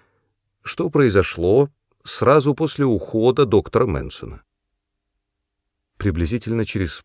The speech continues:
полчаса номер семнадцатый, то есть Мэри Боланд,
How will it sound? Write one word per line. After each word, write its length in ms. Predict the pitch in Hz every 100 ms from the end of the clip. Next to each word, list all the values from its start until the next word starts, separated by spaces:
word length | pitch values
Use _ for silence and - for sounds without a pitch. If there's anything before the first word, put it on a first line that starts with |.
| -
полчаса 680 | 123 110 - 90 - 90 104
номер 440 | 104 98 117 107
семнадцатый, 760 | - 92 82 92 95 101 - 98
то 160 | -
есть 380 | 87 76 - _ _ _ -
Мэри 200 | 113 101
Боланд, 460 | 73 101 104 101